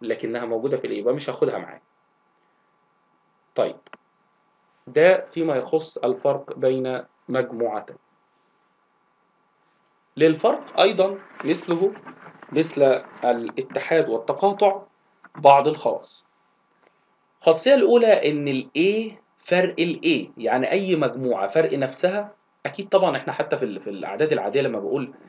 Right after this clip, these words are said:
يعني تلاتة ناقص تلاتة بتقولي لي صفر، خمسة ناقص صفر، طيب ال A فرق إيه؟ آه، هتطلع برضو مجموعة، طبعًا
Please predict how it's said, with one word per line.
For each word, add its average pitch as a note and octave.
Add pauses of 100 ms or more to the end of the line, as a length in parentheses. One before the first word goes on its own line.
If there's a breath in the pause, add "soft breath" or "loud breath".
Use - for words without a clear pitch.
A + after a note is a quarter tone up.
(340 soft breath)
يعني A2
تلاتة C#3
ناقص B2
تلاتة C#3+
بتقولي C3+
لي G#3+
صفر، B3 (600)
خمسة E3
ناقص A#2
صفر، - (120)
طيب A#2+
ال B2
A F3
فرق D#3+
إيه؟ C3 (580)
آه، A2
هتطلع D#3
برضو D#3
مجموعة، D3
طبعًا B2